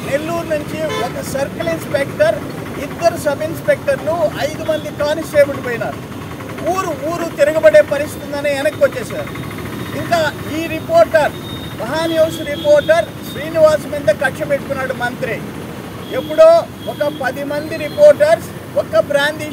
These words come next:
షాప్ గవర్నమెంట్ స్థలంలో కట్టారని చెప్పి పోయి అడిగారంట. "ఏమయ్యా, మొన్న ఎవరో ప్రెస్లో మాట్లాడినారు, మీరు గవర్నమెంట్ షాప్, ఆ, స్థలంలో కట్టారంట" అని.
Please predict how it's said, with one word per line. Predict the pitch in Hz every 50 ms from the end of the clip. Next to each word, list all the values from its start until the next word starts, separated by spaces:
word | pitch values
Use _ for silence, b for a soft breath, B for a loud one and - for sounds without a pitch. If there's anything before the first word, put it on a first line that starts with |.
| - 277
షాప్ | 277 269 285 294 - 320
గవర్నమెంట్ | 311 - - - 233 262 294 311 - 330 320 320 320 311 302 277 311 294
స్థలంలో | 262 - - 254 233 262 302 311 311 311 302 311 311 294 - 294
కట్టారని | 277 - - - 294 294 285 277 262 254 262
చెప్పి | 254 - - - 294 330 330 - 165 170 165 - - - -
పోయి | 214 269 294
అడిగారంట. | 294 254 254 285 285 302 294 277 262 233 - 202 190 - - -
"ఏమయ్యా, | 233 269 277 285 277 269 262 277 277
మొన్న | 269 262 247 240 247
ఎవరో | 247 254 269 277 277
ప్రెస్లో | - - 254 240 - - - 269 285 277
మాట్లాడినారు, | 269 254 247 254 - - 262 262 247 247 240 233 254 294 294 262 - - - - - - - - -
మీరు | 247 277 262 - - 220
గవర్నమెంట్ | 226 254 294 302 302 320 311 302 - - - - -
షాప్, | 254 247 277 294 - - -
ఆ, | - 240 220 -
స్థలంలో | - - 247 240 269 294 302 302 302 285 -
కట్టారంట" | 269 247 - 277 254 247 240 226 220 -
అని. | 233 226 220